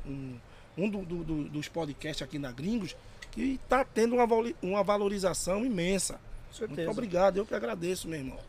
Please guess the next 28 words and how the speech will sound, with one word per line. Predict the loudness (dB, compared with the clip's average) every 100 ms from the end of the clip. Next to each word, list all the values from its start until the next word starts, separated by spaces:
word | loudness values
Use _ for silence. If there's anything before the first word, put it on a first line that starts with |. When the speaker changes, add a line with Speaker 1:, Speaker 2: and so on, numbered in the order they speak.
| -12
Speaker 2:
Nós | -8 -4 2
que |
agradecemos | 4 4 2 0 2 2 0 0
pela | 6 8 10
aula | 10 10 10 6 -8 -12 -12
de | -2 6
hoje | 10 10 8
aqui | -2 -6 -8
com | -6
o | -8 -8 -12 -14 -14 -14 -16 -14 -14 -8
Zé | 0 2
Brau. | 6 12 12 12 8 0 -10
Mandar | -4 -2
um | 0
beijo | 4 4 4
aí | 0
pra | 0 0 -2 -12 -20 -20 -10 0
todo | 2
o | 2
povo | 0 0 2
nordestino | 0 -2 -4 -6 -4 -4 -6
também. | -8 -6 -4 -4 -4
Speaker 1:
É, | -2 2 4
minha | 4 0
família | 2 0 2 4 4 4 2
no | 2 0
geral | 0 0 0 0
aí, | -2 -2 -4